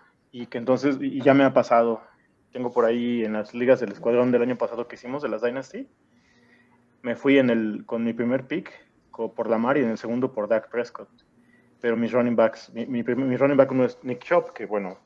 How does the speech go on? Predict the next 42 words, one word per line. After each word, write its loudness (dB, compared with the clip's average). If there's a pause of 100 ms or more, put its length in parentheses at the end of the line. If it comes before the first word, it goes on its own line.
(120)
la -4
verdad 4
es 2
que -6
cayó 2
bastante -4 (340)
abajo 0
para -4
hacer -6
una, -10 (800)
una, -4 (160)
una 0
liga 0
startup, 0
¿no? -12
Pero -4 (680)
no -4
tengo 2
segundo -2
running 0
back -4
y -12
mis -12
<laughs> -
wide 4
receivers -2
están -2
bastante, -6
de -6
bastante 0
mala 2
calidad, 6
porque -4
además -2
también -2
fui -4
por, -6
creo -10
que -6
por -12
Kittle. -6 (920)
Entonces, 0